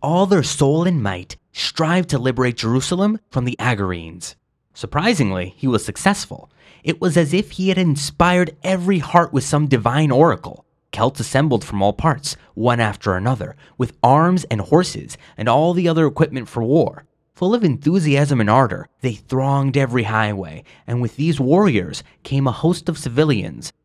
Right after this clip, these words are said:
outnumbering the sand of the seashore or the stars of heaven, carrying palms and bearing crosses on their shoulders.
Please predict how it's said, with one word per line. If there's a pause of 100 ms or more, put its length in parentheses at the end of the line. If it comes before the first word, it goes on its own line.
(140)
outnumbering
the
sand
of
the
seashore (100)
or
the
stars
of
heaven, (340)
carrying
palms (220)
and
bearing
crosses
on
their
shoulders.